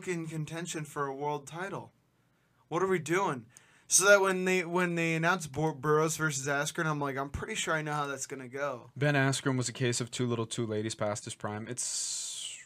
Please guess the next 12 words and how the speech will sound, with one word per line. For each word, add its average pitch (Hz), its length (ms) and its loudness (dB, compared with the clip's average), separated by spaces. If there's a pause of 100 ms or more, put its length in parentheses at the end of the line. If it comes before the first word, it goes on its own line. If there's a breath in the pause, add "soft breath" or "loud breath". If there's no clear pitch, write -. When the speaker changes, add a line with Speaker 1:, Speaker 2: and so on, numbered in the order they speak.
(300)
Speaker 1:
That's 165 180 0
f-, - 340 -12
Speaker 2:
it's 110 220 -8
fair. 120 460 -4
Speaker 1:
that's 151 240 -10
fair, 135 320 -10
dude. - 120 -16
Speaker 2:
How 151 120 8
old 170 100 4
is 131 120 -2
he? 110 60 -8
Thirty-eight? 127 920 -2